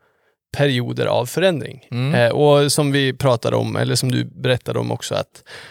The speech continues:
Speaker 1: att, eh, ja, men trygghet och sånt här.
Speaker 2: Mm.
Speaker 1: Att vi tycker om att sätta upp tryggheter. Och den här blomman kanske trivs jättebra i den här krukan,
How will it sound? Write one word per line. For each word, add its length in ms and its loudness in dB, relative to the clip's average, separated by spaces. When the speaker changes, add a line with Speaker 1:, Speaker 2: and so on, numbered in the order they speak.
Speaker 1:
att, 320 -2
eh, 100 0
ja, 160 2
men 140 2
trygghet 640 2
och 80 -2
sånt 160 -4
här. 220 2
Speaker 2:
Mm. 400 0
Speaker 1:
Att 140 -2
vi 60 2
tycker 260 2
om 160 4
att 80 2
sätta 240 -2
upp 120 -6
tryggheter. 540 -2
Och 40 4
den 80 4
här 100 6
blomman 320 0
kanske 240 2
trivs 220 -4
jättebra 400 2
i 20 4
den 100 2
här 100 2
krukan, 420 -2